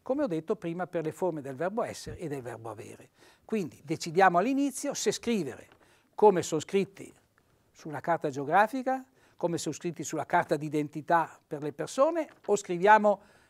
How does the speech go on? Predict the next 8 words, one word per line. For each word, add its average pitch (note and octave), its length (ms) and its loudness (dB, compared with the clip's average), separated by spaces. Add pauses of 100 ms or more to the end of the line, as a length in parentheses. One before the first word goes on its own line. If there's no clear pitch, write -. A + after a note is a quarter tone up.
i G3 100 -6
nomi G3+ 360 6
come G#3+ 240 4
li F#3 120 0
pronunciamo G3 640 6
in F#3+ 100 0
dialetto, F#3 480 6
quindi F3 420 -2